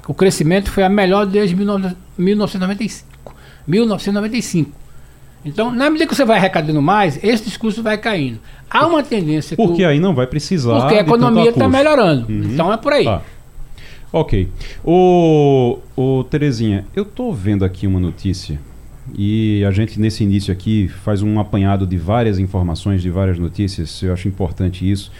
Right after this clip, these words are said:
Speaker 2: Terezinha, eu tô vendo uma notícia aqui, quem tá trazendo,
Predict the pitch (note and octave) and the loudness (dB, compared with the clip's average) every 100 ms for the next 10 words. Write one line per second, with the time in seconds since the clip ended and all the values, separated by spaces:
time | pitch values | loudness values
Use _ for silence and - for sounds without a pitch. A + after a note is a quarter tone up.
0 | - - - - B2 B2+ A2+ C3 B2+ C3+ | -20 -20 -20 -8 -2 0 0 -2 -2 -4
1 | B2 D3 B2 C#3 C#3 A2 G2+ A2 G2+ B2+ | -2 -2 0 2 2 0 -2 -4 -4 -6
2 | - C3 C3 A#2+ A2+ F#2 F#2+ G2+ G#2 | -6 -4 -2 -2 -2 0 -2 -2 -2